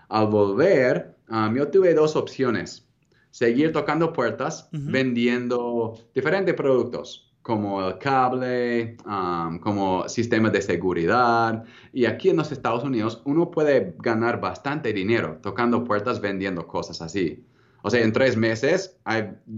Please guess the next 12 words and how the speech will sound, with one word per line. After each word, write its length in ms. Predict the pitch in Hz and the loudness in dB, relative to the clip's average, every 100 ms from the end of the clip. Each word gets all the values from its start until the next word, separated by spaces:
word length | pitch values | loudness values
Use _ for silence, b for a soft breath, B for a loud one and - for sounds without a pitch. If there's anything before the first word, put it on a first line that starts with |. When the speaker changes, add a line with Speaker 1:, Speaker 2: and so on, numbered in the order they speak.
| 107 | -12
Speaker 1:
yo 180 | 120 131 | 0 0
tengo 200 | 131 113 | 2 -2
bastantes 400 | 98 - 139 123 | -2 -4 -4 -2
amigos 320 | 101 104 131 | -2 0 -2
que 140 | 131 98 | 0 -2
ganan 320 | 107 104 98 | 0 -2 -2
dos, 200 | 98 98 - | -2 -4 -10
cien 640 | - - 127 120 117 110 110 | -16 -6 0 2 2 2 2
mil, 320 | 131 117 104 | 2 2 2
doscientos 520 | 113 113 123 117 107 | 0 0 -2 0 0
mil 220 | 113 117 | 2 2
dólares 580 | 107 110 92 82 - _ | 4 2 2 -4 -8 _